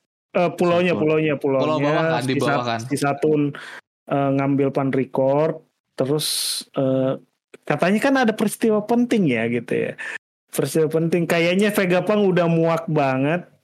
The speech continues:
Speaker 1: Terus dia mengumumkan a-, eh, ada raja yang sebenarnya gitu mungkin ya.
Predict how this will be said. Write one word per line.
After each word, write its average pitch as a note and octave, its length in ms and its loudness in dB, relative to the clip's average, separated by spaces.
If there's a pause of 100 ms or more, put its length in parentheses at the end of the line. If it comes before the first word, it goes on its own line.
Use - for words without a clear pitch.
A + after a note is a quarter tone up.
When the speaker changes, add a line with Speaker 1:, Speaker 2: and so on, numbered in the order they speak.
(260)
Speaker 1:
Terus D#3+ 220 -2
dia E3+ 300 0
mengumumkan D3+ 1500 0
a-, C#3 220 -2 (220)
eh, C#3 500 0 (180)
ada C#3+ 360 0
raja C#3+ 360 0
yang C#3+ 200 2
sebenarnya C#3+ 640 0
gitu B2 260 -4
mungkin A#2 340 -8
ya. - 120 -16